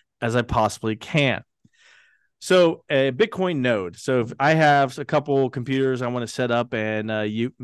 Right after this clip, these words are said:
uh, set up a node here, um, it has to have a complete history of transactions that have occurred on the network. Uh, now they, they don't have the complete transaction. They, they break 'em down to just, you know, a few,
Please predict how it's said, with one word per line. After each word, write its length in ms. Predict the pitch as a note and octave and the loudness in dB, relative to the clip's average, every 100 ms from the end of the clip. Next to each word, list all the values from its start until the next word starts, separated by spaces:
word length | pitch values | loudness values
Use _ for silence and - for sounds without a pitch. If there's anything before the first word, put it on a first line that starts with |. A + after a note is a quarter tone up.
| G#2+ | -8
uh, 160 | G#2+ | -8
set 240 | F#2+ - B2 | -6 -2 0
up 100 | A2+ | 0
a 40 | |
node 360 | G#2 A2 G#2 G2+ | 0 2 0 0
here, 360 | G#2 G2 G#2 - | -2 -2 -4 -4
um, 400 | G#2+ G#2 G2 - _ C3 | -2 -2 -4 -10 _ -4
it 60 | |
has 220 | C3 C#3+ | -2 0
to 60 | D#3 | -2
have 100 | B2+ | -4
a 40 | |
complete 380 | B2 A2 E3+ E3+ | -4 -4 -4 -2
history 340 | C3 C#3 C#3 A#2+ | -2 -2 -2 -6
of 60 | |
transactions 760 | - C3 B2 A#2 G#2 - A2 G2+ | -4 -4 -2 -2 -2 -6 -8 -4
that 120 | G#2 | -2
have 100 | G2+ | -2
occurred 360 | - G#2+ G#2+ - A2 | -4 -2 -2 -4 -4
on 180 | G#2+ | -2
the 80 | G#2 | -2
network. 520 | A2+ - C3 F2+ - - - - - _ _ - | -2 -2 -6 -10 -14 -20 -20 -20 -20 _ _ -2
Uh, 160 | C3+ E3 | 2 2
now 220 | G#3+ G#3 | 2 2
they, 180 | F#3+ F#3+ | 4 4
they 160 | G#3 | 4
don't 220 | G3+ F#3 | 2 2
have 200 | C#3+ E3 | 2 0
the 80 | D3+ | 2
complete 600 | B2+ A2 - F3 D#3+ - - _ _ - | -4 -4 0 2 2 -4 -20 _ _ -6
transaction. 540 | B2 A2 G2 F#2+ B2 | -4 -2 -2 -4 -2
They, 160 | A2+ A2 - | -2 -2 -4
they 100 | A2 | -4
break 280 | - C3 | 0 -2
'em 100 | A#2+ | 0
down 240 | G#2+ G#2+ G#2 | 0 0 -2
to 80 | G#2 | -4
just, 340 | A2 G#2 - | -4 -6 -8
you 120 | B2 | -6
know, 200 | A2 G#2+ | -2 -2
a 60 | G#2+ | -2
few, 440 | - A2+ A2 G#2+ | -2 2 2 2